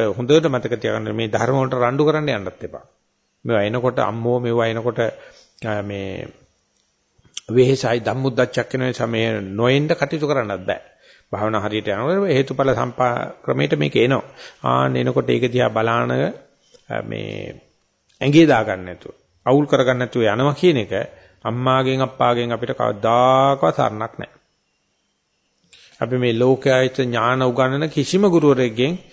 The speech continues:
කිසිම මහාචාර්යවරයෙක්ගෙන් මේකට කිසිම හවුහරණක්ම නෑ. ඒගොල්ල කෙනෙක් ළඟට මෙව්වා එකක් එහෙම ගිහිල්ලා ඇහුවොත්, "මෙන්න මෙහෙම වෙනවා මොකද කරන්න ඕනේ?" කියලා හොඳ ලස්සන උත්තර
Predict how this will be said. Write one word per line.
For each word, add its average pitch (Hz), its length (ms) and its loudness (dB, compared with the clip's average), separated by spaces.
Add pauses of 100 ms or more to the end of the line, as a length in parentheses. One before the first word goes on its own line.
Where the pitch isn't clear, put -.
(120)
කිසිම 131 380 2
මහාචාර්යවරයෙක්ගෙන් 131 920 0
මේකට 123 280 -4
කිසිම 135 340 0 (680)
හවුහරණක්ම 170 760 4
නෑ. 82 180 -10 (320)
ඒගොල්ල 131 360 2
කෙනෙක් 131 260 -4
ළඟට 127 300 -2
මෙව්වා 131 300 2
එකක් 139 300 -2
එහෙම 131 160 -2
ගිහිල්ලා 123 320 -2
ඇහුවොත්, 131 400 2 (1080)
"මෙන්න 127 160 2
මෙහෙම 131 240 2
වෙනවා 143 320 2
මොකද 131 240 0
කරන්න 131 380 2
ඕනේ?" 147 220 2
කියලා 123 260 0
හොඳ 123 260 -4
ලස්සන 143 420 0
උත්තර - 280 -8